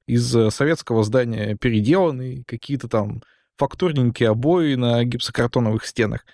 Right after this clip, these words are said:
Народу это не очень нравилось. Я когда это осознал и стал вот с ребятами общаться, а что там не так, а как не нравится,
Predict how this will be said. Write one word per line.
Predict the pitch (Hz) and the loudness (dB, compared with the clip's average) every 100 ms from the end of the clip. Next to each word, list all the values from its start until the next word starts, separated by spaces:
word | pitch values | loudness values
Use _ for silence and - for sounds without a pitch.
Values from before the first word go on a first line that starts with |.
| _ _ | _ _
Народу | 113 110 139 175 | -2 0 0 0
это | 135 | -2
не | 120 | -2
очень | 131 - | -2 0
нравилось. | 131 165 92 50 - _ _ _ _ - | 0 0 -2 -8 -18 _ _ _ _ -2
Я | 113 | 0
когда | - 113 113 117 113 110 107 110 | 0 0 2 2 2 2 0 -2
это | 117 | 0
осознал | 104 - 95 131 220 277 - | 0 0 0 0 0 -2 -4
и | 110 | -4
стал | - 120 | 0 0
вот | 107 | 0
с | - | -2
ребятами | 110 113 101 104 | 0 0 0 -2
общаться, | 110 - 220 - | 0 -2 -2 -2
а | 196 | -2
что | - 185 | 0 0
там | 120 | 0
не | 110 | 0
так, | - 101 - | 2 0 0
а | - | -4
как | 175 160 | -4 -2
не | |
нравится, | 131 107 90 - | -2 0 -2 -4